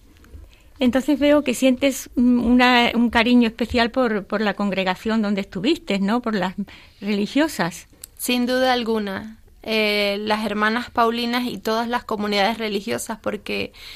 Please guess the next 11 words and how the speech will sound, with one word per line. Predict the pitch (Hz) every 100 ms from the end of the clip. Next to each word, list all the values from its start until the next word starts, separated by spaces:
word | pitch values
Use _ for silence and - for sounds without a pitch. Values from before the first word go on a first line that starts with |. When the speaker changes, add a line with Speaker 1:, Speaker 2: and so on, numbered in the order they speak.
| - - - -
Speaker 2:
por | 208
regalo | 202 202 208 233
de | 233 220
Dios | 233 226
también | 240 226 220
pude | 226 233 226
compartir | 233 214 214 220 233 -
intercongregacionalmente | - 214 214 220 202 208 208 208 202 202 196 214 208 214 226 226 226 247
con | - 220 214
otras, | 208 220 220 214 - - _ -
eh, | 233 208 208 202 196